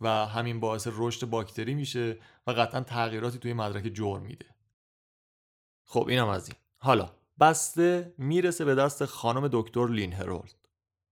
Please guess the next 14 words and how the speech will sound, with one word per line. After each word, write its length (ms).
این 140
خانم 360
دکتر 240
توی 200
آزمایشگاه 1080
جرم 380
و 80
جنایت 540
کلانتری 720
شهر 320
لس 220
آنجلس 360
آموزش 440
دیده. 280